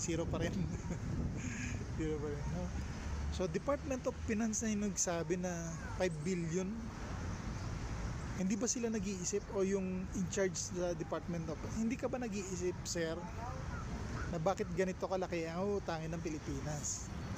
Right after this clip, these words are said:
Samantalang meron naman tax na pumapasok.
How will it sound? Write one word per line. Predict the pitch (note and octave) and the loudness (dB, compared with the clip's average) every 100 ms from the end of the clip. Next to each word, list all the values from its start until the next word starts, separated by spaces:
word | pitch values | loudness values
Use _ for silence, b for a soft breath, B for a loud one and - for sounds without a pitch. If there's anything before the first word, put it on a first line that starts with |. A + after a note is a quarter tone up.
| - - - | -2 -2 -2
Samantalang | - F3 F3 F3+ E3+ F3 | 0 0 2 2 2 2
meron | E3+ D#3 D#3+ | 2 2 0
naman | D#3 D3+ | -2 -2
tax | D3+ - | -4 -4
na | D#3 | -2
pumapasok. | D#3+ E3 D#3+ B3 A#3+ C3+ | 0 0 0 -2 -2 -4